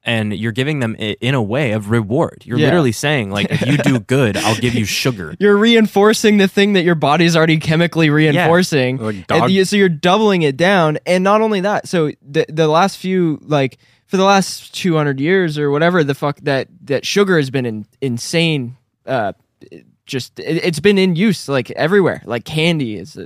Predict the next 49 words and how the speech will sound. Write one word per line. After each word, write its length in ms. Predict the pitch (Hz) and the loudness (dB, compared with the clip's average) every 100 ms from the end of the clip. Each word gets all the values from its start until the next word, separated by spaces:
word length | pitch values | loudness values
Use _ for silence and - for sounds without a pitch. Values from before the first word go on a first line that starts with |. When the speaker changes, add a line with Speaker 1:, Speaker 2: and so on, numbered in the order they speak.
| 82 | -10
Speaker 2:
new 220 | 123 143 | -6 -4
thing. 360 | 147 165 147 139 _ - _ - | -2 -2 -2 -6 _ -20 _ -2
Speaker 1:
Yeah. 280 | 143 143 127 | 0 2 0
Speaker 2:
Um, 180 | 117 - | -4 -8
it, 560 | 147 110 92 156 135 | -8 -8 -6 -6 -2
it, 140 | 151 - | -2 0
it's 180 | 147 - | -2 -4
had 340 | - 170 208 | -4 -2 0
that 260 | 147 117 - - | 0 0 -2 -4
reward 580 | 139 127 131 139 131 | -4 -2 -2 -2 -4
kind 260 | - 135 131 | -8 -6 -6
of 80 | 117 | -6
feature 360 | 175 190 135 | -10 -8 -8
to 180 | 120 104 | -8 -12
it, 100 | 101 - | -14 -14
to 100 | 117 | -12
where 100 | 117 | -10
it's 180 | - | -12
like, 220 | 95 104 147 | -14 -12 -12
"You 60 | |
do 160 | 147 196 | -8 -4
good, 280 | 196 220 202 | 2 2 2
here's 260 | 202 196 | -2 -2
a 40 | 190 | -2
little 200 | 190 185 | -2 -4
sweet, 320 | - 208 - | -8 -12 -12
here's 260 | 151 160 170 | -10 -8 -6
a 120 | 165 - | -10 -10
candy, 300 | 214 196 147 | -6 -2 -2
here's 120 | 143 | -4
a 60 | 143 | -6
chocolate," 500 | - 185 185 101 78 | -4 -4 -6 -12 -14
you 100 | 113 | -10
know? 140 | 127 | -10
So 220 | 156 135 | -4 -2
Speaker 1:
Well, 80 | 123 - - | -2 -8 -4
yeah, 160 | 156 | -4
and 100 | 117 | 0
as 160 | 131 135 | -2 -2
we've 140 | 131 | -6
seen, 160 | 165 135 | -4 -2
one 80 | 123 | -2
of 20 | |
the 40 | |
biggest 260 | 110 131 110 | -2 -2 -2
drug 180 | 98 143 | -4 -4
dealers 260 | 113 95 90 | -2 -4 -6
is 100 | - | -6
Coca-Cola. 520 | 110 98 87 113 | -6 -6 -8 -8